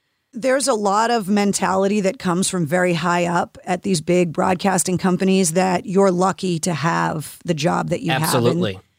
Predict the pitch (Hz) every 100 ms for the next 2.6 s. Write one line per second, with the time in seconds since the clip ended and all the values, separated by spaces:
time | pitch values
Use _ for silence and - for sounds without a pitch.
0 | _ - 214 226 208 196 208 247 277 214
1 | 226 220 214 196 190 175 180 - 175 175
2 | 226 220 196 196 196